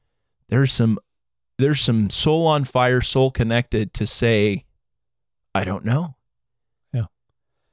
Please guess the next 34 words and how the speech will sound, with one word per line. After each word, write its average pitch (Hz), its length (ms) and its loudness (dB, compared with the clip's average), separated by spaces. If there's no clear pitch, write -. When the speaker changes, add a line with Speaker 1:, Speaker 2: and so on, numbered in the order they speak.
Speaker 2:
You 170 80 2
know, 160 140 2
my, 165 180 0
my 151 240 4
mind 139 320 6
thinks 143 200 2
about 131 240 2
Jesus 131 480 4
and 143 100 4
his 131 120 6
encounter 135 440 4
with 131 120 4
the 131 80 2
woman 131 260 6
at 139 100 2
the 131 80 4
well. 117 400 2
And 135 400 4
she - 340 0
probably 226 640 2
didn't 147 240 4
start 139 360 4
that 131 220 2
day 135 220 6
saying, 120 500 2
"God, 143 320 4
I 135 120 6
really 135 400 4
want 127 260 4
more 127 400 6
of 117 120 4
you, 123 460 6
<laughs> - 200 -20
uncontrolled, 151 920 2